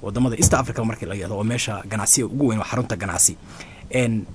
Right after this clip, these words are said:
dhaqaale badanna dowladda dhexena waa ka soo galaa, een, iyo tan ismaamulka Nairobi intaba. Idinkii marka dhaqaalahaasi tirada badan ee soo gala, dadkii ganacsatada ahaa, markaasi ma ku dhiirigelisaan waxyaabo fara badan in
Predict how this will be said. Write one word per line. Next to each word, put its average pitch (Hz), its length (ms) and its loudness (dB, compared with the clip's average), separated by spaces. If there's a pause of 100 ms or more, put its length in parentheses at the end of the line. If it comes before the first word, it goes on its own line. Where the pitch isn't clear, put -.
(120)
dhaqaale 127 280 6
badanna 131 300 4
dowladda 120 380 0
dhexena 107 340 -2
waa 98 160 -4
ka 131 60 0
soo 127 180 0
galaa, 123 320 -2 (100)
een, 101 320 -2
iyo 107 120 -4
tan - 180 4
ismaamulka 117 480 0
Nairobi 104 400 0
intaba. 98 240 -4 (640)
Idinkii 175 240 6
marka 160 200 4
dhaqaalahaasi 123 880 0
tirada 131 300 2
badan 107 520 -2
ee 101 80 -6
soo 127 280 0
gala, 110 460 -2
dadkii 110 800 -2
ganacsatada 104 540 -4
ahaa, 104 320 -2 (280)
markaasi 123 520 0
ma 110 140 -2
ku - 120 0
dhiirigelisaan 120 720 -2
waxyaabo 117 300 -2
fara 104 200 -4
badan 110 280 -2
in 131 240 2